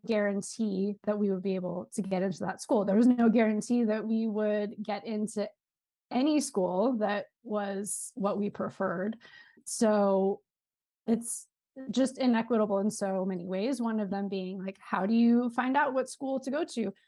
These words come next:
Probably through your networks. Who's in your network? Probably people like you. So it,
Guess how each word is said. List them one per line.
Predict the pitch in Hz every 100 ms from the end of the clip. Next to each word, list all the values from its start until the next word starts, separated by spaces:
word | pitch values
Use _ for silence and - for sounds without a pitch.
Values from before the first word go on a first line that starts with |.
| _ _
Probably | - 220 269 262 269
through | 262 - 233 233 226 233
your | 247
networks. | 285 370 214 175 - -
Who's | - 254 262
in | 262
your | 269
network? | 285 277 208 185
Probably | 226 226 220 240 254
people | 240 233 233 220
like | 220 220
you. | 240 190 143 202 - _ _ -
So | - 233 220 214 202 - -
it, | 302 220